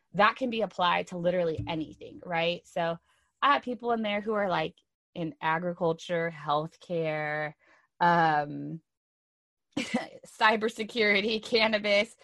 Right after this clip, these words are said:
There's, like, a whole bunch of people in there. And, um, they're really just learning, like, how to be or become better project managers and just more organized, like, in their business and their client process.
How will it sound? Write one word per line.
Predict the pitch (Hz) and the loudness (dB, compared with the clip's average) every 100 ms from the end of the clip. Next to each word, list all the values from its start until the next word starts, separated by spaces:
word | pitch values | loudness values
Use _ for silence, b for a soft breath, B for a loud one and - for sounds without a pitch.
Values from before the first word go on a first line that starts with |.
| B B - | B B -6
There's, | - 466 | -2 2
like, | 330 | 2
a | |
whole | 269 277 | 2 2
bunch | 277 262 | 0 -4
of | 226 | -6
people | 233 202 208 | -8 -2 0
in | 202 | 0
there. | 180 165 180 b b b _ | -4 -6 -8 b b b _
And, | 240 233 226 220 214 214 | 0 4 4 2 0 -2
um, | 214 196 185 175 175 | 2 4 4 2 0
they're | 220 226 | 0 0
really | 196 185 220 | 2 0 0
just | 214 214 | -4 -6
learning, | 175 180 190 185 | -2 0 -2 -2
like, | 175 - | -4 -2
how | 180 175 | -2 -2
to | - 170 160 - _ | -2 -6 -6 -10 _
be | - 190 240 | -8 -4 -2
or | 196 190 | -2 -4
become | 175 - 185 180 175 | -6 -2 0 0 -2
better | 170 175 170 | -2 -2 -2
project | 180 180 165 | -4 -4 -6
managers | 180 165 180 170 | -6 -6 -4 -6
and | 175 | -6
just | 175 180 | -8 -8
more | 185 190 | -8 -6
organized, | - 185 185 180 165 165 - | -2 -2 -2 -4 -4 -6 -6
like, | 165 - | -8 -8
in | 170 165 | -8 -6
their | 156 | -6
business | 165 160 175 165 170 - | -6 -6 -8 -10 -10 -10
and | 160 160 | -8 -8
their | 156 | -10
client | - 160 156 | -10 -10 -8
process. | - 160 - - 277 - | -2 -2 0 0 -2 -4